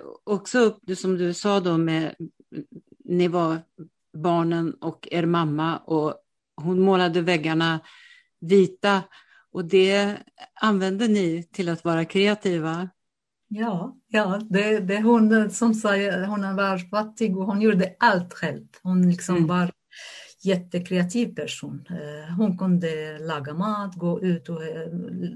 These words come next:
Speaker 2: hitta, hitta jobb. Jag vet inte hur kunde hon liksom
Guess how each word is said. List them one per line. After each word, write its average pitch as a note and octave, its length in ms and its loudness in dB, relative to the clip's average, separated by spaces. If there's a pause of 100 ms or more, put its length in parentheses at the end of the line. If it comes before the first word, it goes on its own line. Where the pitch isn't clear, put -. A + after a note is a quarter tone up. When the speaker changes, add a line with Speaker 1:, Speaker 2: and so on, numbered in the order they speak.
(600)
Speaker 2:
hitta, E3 680 -10
hitta A3 320 -2
jobb. F3 220 2
Jag F#3+ 120 -2
vet C4 180 -4
inte F#3 200 -6
hur F3 260 -4
kunde F3 240 0
hon E3+ 220 -2
liksom E3 480 -10